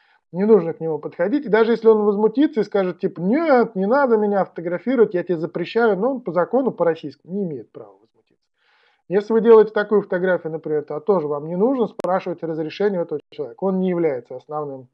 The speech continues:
э, изображением, он как бы является одним из элементов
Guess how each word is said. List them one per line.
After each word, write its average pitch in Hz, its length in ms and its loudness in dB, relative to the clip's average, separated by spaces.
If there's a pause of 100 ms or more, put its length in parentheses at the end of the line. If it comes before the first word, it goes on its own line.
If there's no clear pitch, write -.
э, 143 200 -14
изображением, 190 500 -8
он 202 160 -6 (480)
как 147 100 -10
бы 143 100 -14
является 170 360 -6
одним 160 240 -6
из 156 100 -6
элементов 156 480 -8